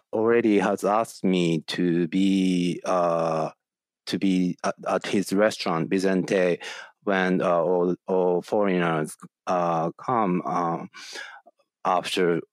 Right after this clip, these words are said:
uh, watching our documentary, Come Back Anytime, because he want, he,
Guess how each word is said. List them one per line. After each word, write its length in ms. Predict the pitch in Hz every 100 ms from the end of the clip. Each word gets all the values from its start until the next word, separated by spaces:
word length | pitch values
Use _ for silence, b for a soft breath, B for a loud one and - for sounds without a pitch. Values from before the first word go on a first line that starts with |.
| _ -
uh, 180 | 98 78
watching 560 | 90 90 - 82 78 -
our 240 | 82 80
documentary, 800 | 78 82 - 85 92 92 123 123
Come 200 | - 95 90
Back 200 | 87 -
Anytime, 640 | 90 98 87 107 113 117 B B -
because 520 | 87 - 92 87 82
he 240 | - 92
want, 360 | 87 87 87 85 _ _
he, 260 | - 123 117